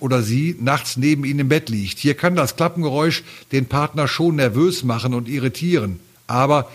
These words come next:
ehrlich gesagt, auch Ihr Partner wird sich daran gewöhnen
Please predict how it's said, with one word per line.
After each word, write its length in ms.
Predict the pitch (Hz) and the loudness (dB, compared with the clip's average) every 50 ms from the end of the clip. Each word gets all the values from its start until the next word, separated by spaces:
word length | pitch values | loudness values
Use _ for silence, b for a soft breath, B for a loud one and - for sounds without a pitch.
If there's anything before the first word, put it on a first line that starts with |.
| B B B B - | B B B B -2
ehrlich 260 | 131 143 - 143 - | 0 2 2 2 0
gesagt, 440 | - 139 113 135 135 127 - B B B B B B B B | 0 0 2 2 0 0 -2 B B B B B B B B
auch 200 | - 143 151 139 | -2 0 0 0
Ihr 140 | 143 143 131 | -2 -4 -2
Partner 400 | - 139 139 156 160 151 147 123 | 0 2 2 2 2 2 0 2
wird 160 | 123 139 123 | 2 0 0
sich 140 | 143 127 - | -2 -2 0
daran 300 | - 120 107 117 117 120 | 0 0 2 0 0 0
gewöhnen 500 | 107 104 92 110 117 123 127 147 131 | 0 0 2 2 4 4 2 2 -2